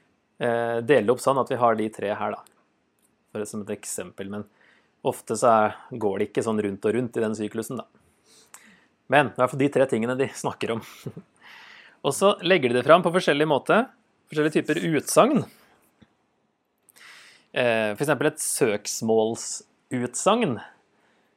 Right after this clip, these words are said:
er Gud som saksøker eller er dommer i en rettssak mot den tiltalte som er Israel eller Juda. Som eksempel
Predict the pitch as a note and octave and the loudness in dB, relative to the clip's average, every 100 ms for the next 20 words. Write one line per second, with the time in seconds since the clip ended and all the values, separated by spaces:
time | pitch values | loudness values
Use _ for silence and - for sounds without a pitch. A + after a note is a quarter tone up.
0 | _ _ A#2+ A#2 B2+ A#2+ - _ - A#2 | _ _ 0 2 2 0 -10 _ -8 -4
1 | B2+ C#3+ D#3+ D3 - D#3+ - - C3 B2+ | -2 -2 -2 0 6 6 4 2 2 4
2 | G3 F#3+ C3+ B2+ D3 C3 C#3 C#3 A#2+ C#3+ | 2 4 2 4 2 4 4 4 4 2
3 | G#3+ - _ - C#3+ C#3 B2 - - F3 | -2 -6 _ -4 -2 0 -2 -4 0 0
4 | G3 - - _ _ _ _ _ _ B2 | 0 -8 -20 _ _ _ _ _ _ 0
5 | B2+ - C3+ C3 A#2 G2+ A#2 G#2 - F3 | 0 2 -2 0 -4 0 2 2 2 -2
6 | E3 C3+ A#2+ A#2 G2+ - A2 A2+ A2+ A2+ | 0 0 2 2 -2 -2 2 2 2 -2
7 | G#2+ A2 G#2 G2 G#2 - _ _ _ _ | -2 -2 -2 -4 -6 -8 _ _ _ _
8 | _ - - - - _ _ - - _ | _ -20 -20 -20 -20 _ _ -20 -20 _
9 | _ _ _ _ _ - B2+ B2+ B2+ A2+ | _ _ _ _ _ -4 -2 0 -2 4
10 | D#3 | 2